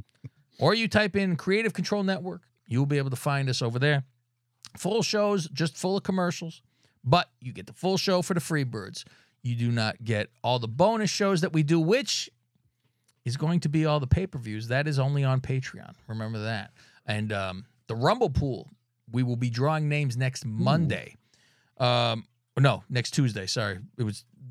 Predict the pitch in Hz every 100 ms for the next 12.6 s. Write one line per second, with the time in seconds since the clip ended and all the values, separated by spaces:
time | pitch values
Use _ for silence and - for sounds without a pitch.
0 | - 127 127 117 104 117 - 113 104 107
1 | 113 107 92 - - 117 95 113 113 113
2 | - 101 98 95 92 104 92 90 98 95
3 | 104 101 104 95 90 90 123 110 98 92
4 | 92 - 98 95 - - - - - _
5 | _ - - - - _ - 110 101 95
6 | 110 92 90 - 110 113 139 170 165 170
7 | 185 175 220 247 226 202 - 214 - 226
8 | 247 - 247 294 392 440 - 147 135 131
9 | 208 196 175 151 180 127 120 208 180 180
10 | 156 156 151 247 254 240 220 165 180 180
11 | 165 147 147 196 190 - 160 156 147 135
12 | 135 - 143 139 131